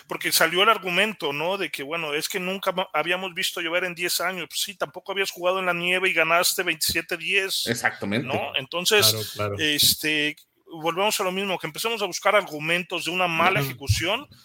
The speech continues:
Speaker 1: no, no,
Speaker 2: No,
Speaker 1: no es
Speaker 2: eh,
Speaker 1: posible, ¿no?
Speaker 2: ajá, es a lo que voy. O sea, Joe Burrow no se sentía a gusto ni, ni con guante, ni sin guante, ni de ninguna manera.
Speaker 1: <laughs>
Speaker 2: Entonces, eso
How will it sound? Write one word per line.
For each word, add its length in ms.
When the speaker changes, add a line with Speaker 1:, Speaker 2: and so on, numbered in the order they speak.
Speaker 1:
no, 340
no, 360
Speaker 2:
No, 220
Speaker 1:
no 100
es 120
Speaker 2:
eh, 80
Speaker 1:
posible, 360
¿no? 140
Speaker 2:
ajá, 340
es 180
a 40
lo 120
que 80
voy. 180
O 120
sea, 340
Joe 120
Burrow 320
no 140
se 80
sentía 300
a 40
gusto 460
ni, 380
ni 180
con 200
guante, 340
ni 140
sin 200
guante, 400
ni 280
de 120
ninguna 300
manera. 280
Speaker 1:
<laughs> 20
Speaker 2:
Entonces, 420
eso 320